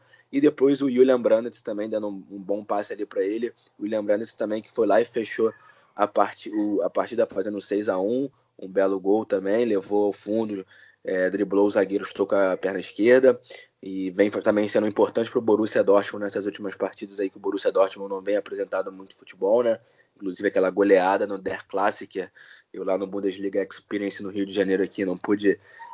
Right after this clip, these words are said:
nem comemorar um golzinho, complicado. Mas é isso, Guilherme. Contra a seleção da Irlanda do Norte também a posse de bola pra seleção alemã foi bem maior, é, setenta e sete contra vinte e três por cento,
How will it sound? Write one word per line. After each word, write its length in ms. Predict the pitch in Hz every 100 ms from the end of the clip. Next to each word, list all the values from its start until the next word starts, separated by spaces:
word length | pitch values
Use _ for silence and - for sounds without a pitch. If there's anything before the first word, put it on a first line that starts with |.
| -
nem 220 | 101 123
comemorar 480 | 131 123 110 110 113
um 40 |
golzinho, 640 | 110 104 98 107 117 117 107 - _ _ _
complicado. 800 | - 98 95 92 98 107 117 107 _ - _
Mas 240 | 113 120 143
é 100 | 170
isso, 280 | 147 -
Guilherme. 500 | 107 107 95 101 98 - _
Contra 500 | 113 120 117 117 110
a 60 | 104
seleção 420 | 113 110 107 107
da 120 | 110
Irlanda 260 | 104 110 107
do 100 | 104
Norte 320 | 101 107 -
também 300 | 107 104 104
a 80 | 98
posse 320 | 104 104 104
de 80 | 107
bola 400 | 98 98 101 90 _ _
pra 160 | - 104
seleção 440 | - 110 104 107
alemã 400 | 104 98 98 95 - _ _ _
foi 160 | 104
bem 180 | 98 113
maior, 480 | 135 117 104 117 135 _ _ _ _ -
é, 200 | 82 87
setenta 400 | 95 113 113 117
e 40 |
sete 320 | - 107 104
contra 320 | - 104 107
vinte 260 | 98 107 117
e 60 | -
três 200 | 107 107
por 180 | 98
cento, 480 | - 110 117 120 107